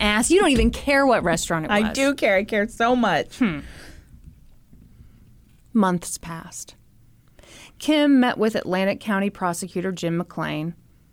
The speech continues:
Speaker 1: She wanted to know where the, they were at with the investigation. But all he would tell her was that the investigation was,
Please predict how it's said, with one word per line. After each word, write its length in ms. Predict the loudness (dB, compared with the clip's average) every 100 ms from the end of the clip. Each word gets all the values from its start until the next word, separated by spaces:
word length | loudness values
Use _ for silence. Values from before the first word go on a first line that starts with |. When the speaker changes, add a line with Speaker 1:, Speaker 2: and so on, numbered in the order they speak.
| -12
Speaker 1:
She 140 | -2
wanted 320 | 2 4 2 4
to 100 | 4
know 340 | 4 4 2
where 300 | 2 2 4
the, 220 | 2 0
they 240 | 2 2 4
were 120 | 4
at 200 | 2 0
with 140 | -2
the 80 | -2
investigation. 800 | 0 -2 -4 -6 -6 -8 -12 -18 -20 -20 -20 _ -20 _ _ -20 -20 -8 -2
But 120 | 2
all 180 | 2 2
he 120 | 0
would 160 | -2
tell 220 | 0 -2 0
her 140 | 0
was 220 | 0 0
that 120 | -2
the 100 | -4
investigation 720 | -2 -2 -2 -2 -4 -4 -6 -6
was, 240 | -10